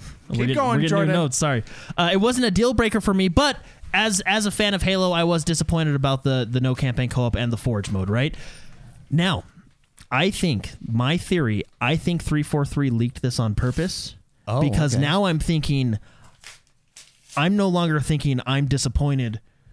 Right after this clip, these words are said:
Speaker 1: because Forge mode isn't coming. I'm thinking I can't wait till Forge mode comes out because having these scripted features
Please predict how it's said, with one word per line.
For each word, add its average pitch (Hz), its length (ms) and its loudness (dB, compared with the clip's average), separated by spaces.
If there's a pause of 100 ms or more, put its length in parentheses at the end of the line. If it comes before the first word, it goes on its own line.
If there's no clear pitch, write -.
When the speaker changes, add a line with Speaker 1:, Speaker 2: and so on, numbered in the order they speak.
(340)
Speaker 1:
because 131 300 0
Forge 151 280 0
mode 120 240 0
isn't 107 200 -2
coming. 107 380 0
I'm 151 160 0
thinking 139 540 -2
I 123 140 -2
can't 143 400 -4
wait 120 520 -2
till 113 160 -2
Forge 117 380 -2
mode 107 160 -2
comes 113 220 -2
out 101 180 -4
because 120 300 -2
having 170 400 0
these 165 260 -2
scripted 160 360 -2
features 202 580 -4